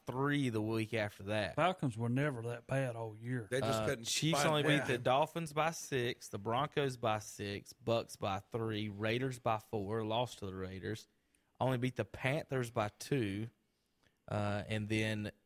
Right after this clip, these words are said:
Speaker 1: earlier in the season they had more blowouts, beat Chargers by three earlier in the season, but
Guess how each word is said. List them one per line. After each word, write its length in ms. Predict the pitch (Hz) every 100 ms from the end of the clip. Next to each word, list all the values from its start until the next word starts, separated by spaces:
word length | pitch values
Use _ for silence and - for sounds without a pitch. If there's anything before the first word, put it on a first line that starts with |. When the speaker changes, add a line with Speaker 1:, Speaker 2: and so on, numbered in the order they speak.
| _ _ _ _ _ -
Speaker 1:
earlier 280 | 147 160
in 80 | 143
the 80 | 120
season 380 | - 143 143 117
they 80 | 110
had 180 | 113
more 180 | 110 107
blowouts, 520 | 101 113 123 110 85
beat 160 | - 110
Chargers 300 | - 110 104
by 120 | 104
three 260 | 98 107 107
earlier 200 | 107 113
in 60 |
the 40 | 110
season, 240 | - 104
but 120 | 104